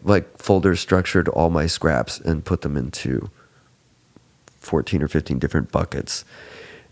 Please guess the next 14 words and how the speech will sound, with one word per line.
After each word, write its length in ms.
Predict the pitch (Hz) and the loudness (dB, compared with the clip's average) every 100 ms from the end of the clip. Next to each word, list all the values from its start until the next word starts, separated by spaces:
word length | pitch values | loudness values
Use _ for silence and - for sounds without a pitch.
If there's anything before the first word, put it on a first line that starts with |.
| - | 2
of 140 | 101 82 | 2 4
varying 540 | 101 90 87 87 87 - | 4 6 4 2 0 -2
degrees 440 | 85 82 90 82 - | -2 2 4 4 0
of 360 | - 69 - | -2 -2 -2
completion 760 | - - 82 76 73 71 71 - | -10 -2 -2 0 0 -2 -4 -8
and, 320 | - 71 65 - - | -4 -4 -4 -8 -4
you 120 | 73 | -4
know, 100 | 65 | -4
presentability. 920 | - 92 76 80 69 71 67 55 50 50 | -2 -2 0 -2 -2 -2 -2 -2 -4 -2
And 140 | 76 | 0
then 260 | 76 62 - - - - - - - | 0 -2 -8 -16 -20 -20 -20 -12 0
I 60 | |
have, 400 | 85 92 80 80 | 2 4 2 -2
um, 420 | 50 76 69 67 | -2 0 0 -4